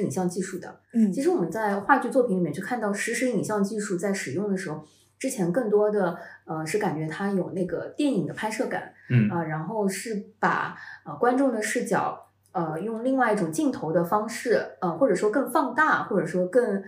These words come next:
Speaker 2: 对，
Speaker 1: 呃，
Speaker 2: 或者是把一些可能在你的视角的盲区看不见的部分，通过镜头把它展现到你的面前。
Speaker 3: 嗯。
Speaker 2: 但演员是在实施表演的，而拍摄出来的部分，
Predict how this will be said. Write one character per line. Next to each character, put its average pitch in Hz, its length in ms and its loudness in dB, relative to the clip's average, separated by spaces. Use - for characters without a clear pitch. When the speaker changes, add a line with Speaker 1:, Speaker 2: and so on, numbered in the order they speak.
Speaker 2:
对， 208 240 4
Speaker 1:
呃， 151 60 -6
Speaker 2:
或 - 180 2
者 262 120 8
是 269 160 0
把 - 200 0
一 180 100 4
些 254 280 6
可 247 280 2
能 151 180 -4
在 175 520 2
你 185 260 2
的 170 240 2
视 277 380 2
角 143 340 4
的 156 220 4
盲 175 300 4
区 311 300 2
看 311 260 2
不 226 100 2
见 294 200 4
的 196 60 2
部 185 180 4
分， 175 220 0
通 226 160 0
过 220 120 8
镜 208 220 2
头 151 220 0
把 160 160 -2
它 175 160 2
展 180 220 2
现 - 120 4
到 185 100 4
你 165 80 -2
的 - 60 -6
面 196 220 4
前。 117 360 -2
Speaker 3:
嗯。 131 180 4
Speaker 2:
但 220 180 4
演 156 140 0
员 160 160 2
是 220 180 0
在 196 160 2
实 180 200 -4
施 208 120 2
表 180 240 2
演 190 260 4
的， - 60 -2
而 160 160 2
拍 269 220 0
摄 269 140 2
出 - 160 -2
来 208 100 2
的 196 80 0
部 285 240 4
分， - 240 -4